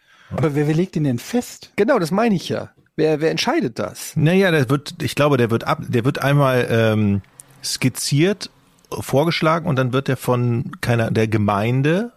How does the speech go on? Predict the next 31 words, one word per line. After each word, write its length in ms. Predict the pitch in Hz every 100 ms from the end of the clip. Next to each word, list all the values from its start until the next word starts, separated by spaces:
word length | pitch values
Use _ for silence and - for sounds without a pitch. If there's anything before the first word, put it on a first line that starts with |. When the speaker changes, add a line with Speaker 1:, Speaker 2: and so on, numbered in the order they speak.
| -
Speaker 3:
in 140 | 110
der 100 | 107
Gemeindesitzung 1160 | 95 98 95 110 135 139 117 143 - - 156 180
abgenickt. 760 | 170 - 139 92 80 - - - _ _ _
Dann 120 | - 107
wird 140 | -
der 240 | 120 110 -
vorgestellt. 480 | - 113 139 143 156
Speaker 2:
Ja, 220 | 185 131
aber 220 | 135 135
wir 80 | 135
Speaker 3:
Machen 160 | 123 131
Speaker 2:
wissen 60 | 165
Speaker 3:
wir 40 |
Speaker 2:
doch, 60 | 175
Speaker 3:
das 100 | 170
Speaker 2:
wie 20 |
das 100 | 127 208
Speaker 3:
so? 60 |
Speaker 2:
läuft. 380 | 139 123 123 -
Da 60 | 123
gibt's 200 | 139 -
eine 80 |
Gemeinesitzung, 760 | 135 127 131 156 156 160 160 165
Speaker 3:
Ja, 100 | 143
Speaker 2:
da 40 | 110 113
sitzen 100 | 135
dann 80 | 120
sechs 180 | 117 127
Speaker 3:
natürlich. 160 | 131 131
Speaker 2:
Leute 460 | 147 170 190 196